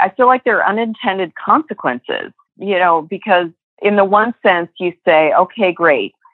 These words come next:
What is it going to take for digital music to really thrive?" Well, we need scale. So we need a lot of users. We need them to be paying money. And in order for them to continue to subscribe and pay money,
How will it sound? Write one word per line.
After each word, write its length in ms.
What 300
is 120
it 80
going 240
to 80
take 300
for 100
digital 380
music 580
to 80
really 520
thrive?" 440
Well, 240
we 160
need 320
scale. 540
So 60
we 100
need 160
a 60
lot 320
of 100
users. 560
We 160
need 240
them 220
to 100
be 100
paying 480
money. 460
And 400
in 100
order 300
for 100
them 180
to 100
continue 500
to 140
subscribe 720
and 200
pay 260
money, 560